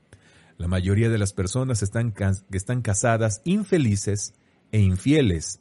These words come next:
a nivel emocional. No, muchachos, no, muchachas, el amor es entregarse y entregar. El amor es entregarse y entregar.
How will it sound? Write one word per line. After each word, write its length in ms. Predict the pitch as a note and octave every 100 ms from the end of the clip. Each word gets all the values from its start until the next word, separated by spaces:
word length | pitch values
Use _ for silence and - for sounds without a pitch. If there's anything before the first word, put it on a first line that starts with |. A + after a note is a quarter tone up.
| _
a 100 | F2
nivel 440 | D#2+ D2+ E2+ E2 -
emocional. 960 | G#2+ G#2 G2+ - F#2 E2 C#2+ A#1 - - _ _ _ _ _ _ _ _ - _
No, 120 | E3 F3+
muchachos, 580 | A#2 D#3+ G#2 F2 - _ _ _ _ _ _ -
no, 140 | E3
muchachas, 640 | C3+ G2 F2 E2+ D#2 - _ _ _ -
el 140 | F#2
amor 520 | F#2 A2+ B2 F#2 - -
es 200 | G#2+ G#2
entregarse 1000 | A2+ G2 G2+ F#2+ A#2+ B2 - A#2+ A2+ A2+ _ -
y 180 | A2 A#2
entregar. 760 | G#2 A2 A2 A#2+ G#2+ - - _ _ _ _ _ _ _ _ _ _
El 160 | F#2+ F2+
amor 360 | F#2+ C3+ B2+ A2+
es 160 | G#2
entregarse 840 | G#2 G2 F#2+ C3 D#3+ - E3 D#3+ A2
y 140 | D3+ D3+
entregar. 720 | D3 - C3+ A2+ F2 -